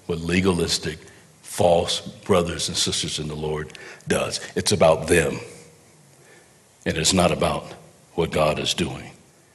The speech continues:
Grace releases us from intimidation and fear through a sense of divine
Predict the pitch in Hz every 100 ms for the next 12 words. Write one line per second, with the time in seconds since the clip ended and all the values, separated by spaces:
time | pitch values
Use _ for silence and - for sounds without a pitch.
0 | _ _ _ _ _ 82 131 185 185 -
1 | - 110 107 113 196 - 110 - - -
2 | - - - - _ _ _ _ _ -
3 | _ _ - - 113 107 110 107 113 117
4 | 107 110 107 - 95 80 - 92 82 -
5 | 110 92 80 76 - - - - _ _
6 | _ _ _ - 113 107 104 92 - -
7 | 143 156 143 - - - - - - _
8 | _ 98 87 90 80 90 101 113 127 135
9 | 139 139